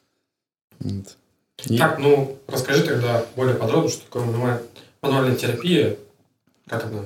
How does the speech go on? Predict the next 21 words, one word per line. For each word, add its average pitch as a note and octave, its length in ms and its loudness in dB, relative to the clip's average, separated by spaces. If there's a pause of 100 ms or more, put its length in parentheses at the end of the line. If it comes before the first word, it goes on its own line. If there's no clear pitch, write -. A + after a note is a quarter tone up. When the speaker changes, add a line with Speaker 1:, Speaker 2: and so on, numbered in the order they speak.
(120)
Speaker 2:
вообще - 220 -4
Speaker 1:
Мануальная F#3 400 8
Speaker 2:
появилась? F3+ 180 4
Speaker 1:
терапия. F3+ 640 4 (560)
Speaker 2:
И - 40 -4
что D#3+ 160 2
такое E3+ 160 4
профессиональная E3 500 4
мануальная B2 380 2
терапия? A2 520 2 (200)
Speaker 1:
Что - 180 4
Speaker 2:
Что C3 100 4
это C#3+ 120 2
Speaker 1:
такое C#3 220 4
профессиональная? D#3 800 6
Ну, G#3+ 180 6
профессиональная, A3 840 6
назовём D#3+ 440 6
так, F#3 240 6
от B2+ 160 4
слова C#3+ 460 6